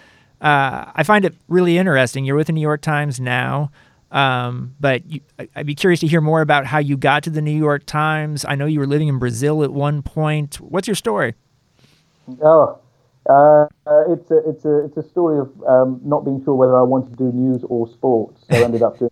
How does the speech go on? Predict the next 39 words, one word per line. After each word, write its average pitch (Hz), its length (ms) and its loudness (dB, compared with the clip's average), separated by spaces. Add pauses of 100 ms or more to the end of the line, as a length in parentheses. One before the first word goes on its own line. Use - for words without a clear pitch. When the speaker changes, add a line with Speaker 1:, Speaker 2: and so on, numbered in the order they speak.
Speaker 2:
<laughs> - 100 -20
both 117 260 -16
at 113 120 -20
the 110 160 -20
same 113 240 -8
time, 113 300 -4
I 104 80 -8
guess. 107 200 -8 (640)
I, 117 140 4
um, 117 680 4 (720)
I, 131 300 0
I 123 340 4
started 143 460 4 (100)
as 110 60 -20
a 113 160 -12
sports 127 460 -20
reporter 110 500 -10
quite, 139 400 -12
quite, 127 320 -20 (180)
uh, 131 200 -18
quite 135 220 -4
a 127 40 -8
young 123 160 -2
age 123 160 2
with 113 140 -6
Eurosport 117 680 2
in 107 100 -8
Paris 113 380 -2 (600)
when 113 160 -4
I 107 100 -2
was, 107 300 -6
um, 107 440 -4 (560)
uh, 104 540 -4 (720)
about 110 200 -12
nineteen, 117 500 -6
twenty, 117 600 -6 (480)
um, 117 460 2
and 123 100 0
then 123 300 0